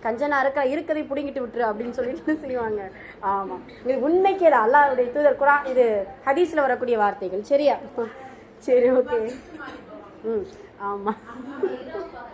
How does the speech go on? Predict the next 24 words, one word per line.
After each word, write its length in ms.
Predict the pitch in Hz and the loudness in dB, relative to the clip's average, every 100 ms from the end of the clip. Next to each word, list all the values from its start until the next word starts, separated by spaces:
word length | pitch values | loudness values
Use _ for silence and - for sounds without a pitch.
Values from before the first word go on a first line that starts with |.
| 381 - - 539 - - - - - - - - - - - - 254 _ - - - | -20 -20 -20 -20 -20 -20 -20 -20 -20 -20 -20 -20 -14 -14 -12 -16 -18 _ -12 -4 4
ஆமா, 320 | 226 240 214 | 6 8 6
அதே 240 | 208 302 | 8 6
போல 320 | 311 269 330 440 - - | 8 6 6 4 -2 -2
அஸ்ர் 420 | 214 254 349 339 - | 2 4 4 2 4
to 260 | 359 415 - - - | 4 4 0 -12 0
மகரிப் 460 | 240 262 269 - | 4 4 2 0
ஷிஃப்ட் 260 | 294 262 349 302 | 0 2 6 8
மாறக்கூடிய 600 | 269 277 269 254 285 370 370 - - | 8 6 2 6 6 6 2 -12 -2
மலக்குமார்கள் 640 | 240 277 277 262 233 269 | 4 4 4 2 2 4
இருப்பாங்க. 420 | 247 220 - 196 156 - - - | 4 4 0 -4 -6 -16 -20 -8
அதே 360 | 202 208 269 254 | -2 4 4 4
போல, 180 | 220 196 180 - - - | -2 -6 -8 -16 -20 -8
சாரி, 300 | - 269 247 | 2 4 4
அஸ்தக்ஃபிருல்லாஹ், 560 | 214 - 233 220 214 220 | 0 -4 -4 -2 -2 -2
அஸ்ர் 300 | 320 302 - | -2 -4 -2
to 120 | 330 392 - - - - | -2 -2 -6 -20 -6 4
ஃபஜ்ர், 380 | 294 262 302 175 - - | 6 6 2 2 -8 -8
அஸ்ர், 280 | 202 220 277 | -6 0 0
அ, 180 | 233 220 | 2 0
ஃபஜ்ர் 300 | 262 262 320 320 | -2 -4 -4 2
to 60 | |
அஸ்ர் 440 | 359 254 254 294 247 - - | 4 4 0 -2 -2 -4 -8
ஷிஃப்ட் 240 | 294 - 320 | -6 -4 -2
மாறக்கூடிய 500 | 277 269 269 262 349 | 0 -2 0 2 2